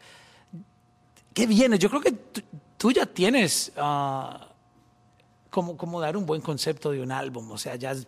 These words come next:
probado con, con, con música que has lanzado y ha funcionado muy bien. Ah, co-,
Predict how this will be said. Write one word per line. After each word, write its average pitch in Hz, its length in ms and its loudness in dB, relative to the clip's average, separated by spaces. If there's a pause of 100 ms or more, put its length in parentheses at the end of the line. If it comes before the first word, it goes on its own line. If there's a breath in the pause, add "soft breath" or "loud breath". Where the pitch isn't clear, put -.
probado 151 440 4
con, 147 260 -2 (560 loud breath)
con, 131 760 -6
con 143 140 -4
música 185 440 6
que 196 100 2
has 185 60 4
lanzado 185 460 4
y 180 120 4
ha 156 100 2
funcionado 175 460 4
muy 170 200 0
bien. 170 440 0
Ah, 143 400 -4 (360)
co-, - 160 -6